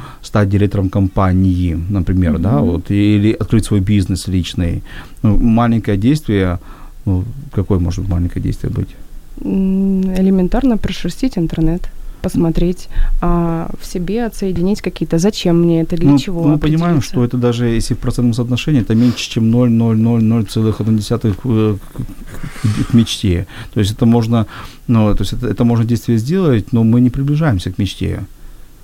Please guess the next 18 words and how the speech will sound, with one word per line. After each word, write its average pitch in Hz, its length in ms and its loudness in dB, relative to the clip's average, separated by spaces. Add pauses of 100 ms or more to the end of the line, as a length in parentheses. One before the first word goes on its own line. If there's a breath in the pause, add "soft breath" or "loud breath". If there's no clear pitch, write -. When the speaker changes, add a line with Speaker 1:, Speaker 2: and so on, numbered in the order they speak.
(160 soft breath)
Speaker 1:
Это 127 180 4
нам 139 160 4
кажется, 127 260 0
что - 80 -2
мы 98 60 2
приближаемся 101 520 -2
к 107 40 0
мечте, 104 280 2
потому 110 220 2
что 127 120 0
ещё 117 180 0
столько - 280 0
действий 143 360 0
впереди, 98 540 2 (360 loud breath)
что 113 300 2
иногда 123 540 2
оно... 117 380 2 (440 loud breath)
Ну, 98 440 2